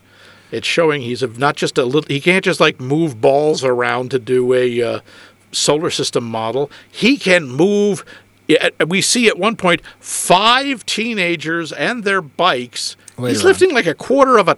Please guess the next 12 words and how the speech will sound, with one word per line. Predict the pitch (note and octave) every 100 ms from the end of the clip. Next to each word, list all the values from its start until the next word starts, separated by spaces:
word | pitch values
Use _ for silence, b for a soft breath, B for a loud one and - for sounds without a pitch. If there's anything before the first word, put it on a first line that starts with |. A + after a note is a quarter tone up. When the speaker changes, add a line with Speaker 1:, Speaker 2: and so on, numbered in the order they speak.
| -
Speaker 1:
ton | - - A#3+ C3+ B2+
and | B2+
moving | D#3 B3+ C4 F#3+
them | D#3+
at | C3+
a |
good | - G#3+ F#3+
clip. | - - A#3 G#2+ - - b b b b
Speaker 2:
Right. | B2 C#3 A2 -
Speaker 1:
So | - F3+
it's | G3
showing | - - A3 B3+ G3+ G3